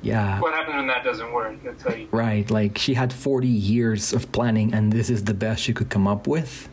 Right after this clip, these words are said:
Speaker 2: Well, I'd say it's a pretty good attempt at it. But it's, I, I didn't really plan, like,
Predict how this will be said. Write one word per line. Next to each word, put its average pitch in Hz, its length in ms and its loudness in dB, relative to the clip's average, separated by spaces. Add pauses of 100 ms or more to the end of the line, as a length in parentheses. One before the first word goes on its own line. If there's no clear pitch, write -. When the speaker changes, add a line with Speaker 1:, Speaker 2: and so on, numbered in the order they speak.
Speaker 2:
Well, 220 120 2
I'd 320 200 -2
say 190 120 -2
it's 160 120 -6
a 143 40 -10
pretty 131 280 -6
good 120 280 -2 (600)
attempt 135 440 -4
at - 240 -2
it. - 120 -16 (1160)
But 123 380 -2
it's, - 460 -4 (1500)
I, - 260 0
I - 40 0
didn't 185 240 -2
really 170 260 0
plan, 139 600 -2 (220)
like, 139 300 -2